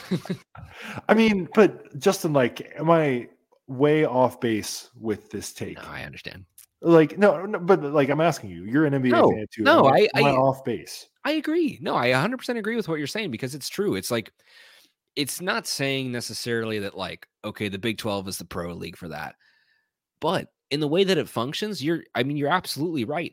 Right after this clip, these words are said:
Speaker 1: The top and the bottom, like, <sighs> I forget who it was. And I think it was, I think it was our, our guy Bearcat Matt mentioned this the other day. It's like taking a segment of somebody's tweet that says, like, "This is my Big twelve rankings, one through fourteen." And he's like, "Cool, two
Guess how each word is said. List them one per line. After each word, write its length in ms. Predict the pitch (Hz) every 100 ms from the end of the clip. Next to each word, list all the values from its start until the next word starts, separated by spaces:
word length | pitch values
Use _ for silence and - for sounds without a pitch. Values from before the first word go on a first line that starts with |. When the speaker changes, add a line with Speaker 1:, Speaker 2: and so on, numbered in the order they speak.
| -
Speaker 1:
The 80 | 95
top 400 | - 165 214 -
and 120 | 117
the 60 | 104
bottom, 540 | 101 101 139 180 190 -
like, 300 | 120 110 - _ _
<sighs> 200 | _ -
I 180 | - -
forget 340 | - 196 285
who 160 | 190 123
it 40 |
was. 280 | 92 87 90
And 160 | 131 233
I 140 | 202
think 220 | 233 285
it 40 | 151
was, 220 | 107 123 - _ 240
I 60 |
think 140 | 262 143
it 40 |
was 120 | 113
our, 280 | 101 87 92 -
our 120 | 104
guy 180 | 104 101
Bearcat 520 | 101 110 - 110 95
Matt 300 | 98 90 - _ _ - - _ _
mentioned 400 | 127 117 110 117
this 160 | 110 -
the 80 | 113
other 140 | 98
day. 400 | 92 92 87 87 _ _ _ _
It's 120 | -
like 160 | 120
taking 260 | - 156 143
a 60 | 120
segment 440 | - 120 113 101
of 80 | 95
somebody's 480 | - 113 113 101 -
tweet 240 | 113 107
that 80 | 85
says, 260 | - 98
like, 160 | 92 95
"This 180 | 226 226
is 100 | 156
my 200 | 139 113
Big 220 | 107 131
twelve 260 | 127 123 110
rankings, 440 | 107 101 87 87
one 220 | 117 170 202
through 200 | 156 123
fourteen." 600 | 120 110 - 101 82 - - - -
And 80 | 120
he's 160 | 117
like, 200 | 120 113
"Cool, 440 | - 277 170 90 - _ _ -
two 440 | 233 262 269